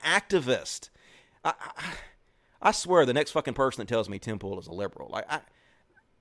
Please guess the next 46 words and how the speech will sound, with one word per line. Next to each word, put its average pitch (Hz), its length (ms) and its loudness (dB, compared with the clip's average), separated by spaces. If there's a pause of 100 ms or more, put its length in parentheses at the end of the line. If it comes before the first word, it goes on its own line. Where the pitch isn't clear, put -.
(600)
it 180 100 6
hasn't 220 220 6
happened 160 200 8
in 120 60 2
a 113 40 2
while, 104 440 6
so - 100 -6
maybe 151 200 0
people 131 200 2
are 104 40 0
starting 110 300 2
to 98 100 -6
realize 101 600 -2
that 95 160 -6 (100)
it's 117 200 -6
not 135 160 0
working 120 340 0
anymore, 117 420 4
this 110 140 -2
whole 120 120 2
Sargon 117 840 2 (300)
grift 120 640 2 (220)
of 107 100 -2
pretending 123 300 0
to 113 80 -4
be 120 80 2
a 120 80 6
liberal 120 320 6
while 117 100 2
you 117 80 0
shit 123 160 -2
on 117 80 0
the 113 60 0
left. 117 320 2 (180)
It 107 180 -4
just 156 140 -8
doesn't 156 220 2
work 123 180 2
anymore. 69 300 -14
It's, - 140 -14
it's - 180 -14
old. 123 280 6
It's, - 220 -8
it's - 100 -14
played 120 280 2
out. 98 380 0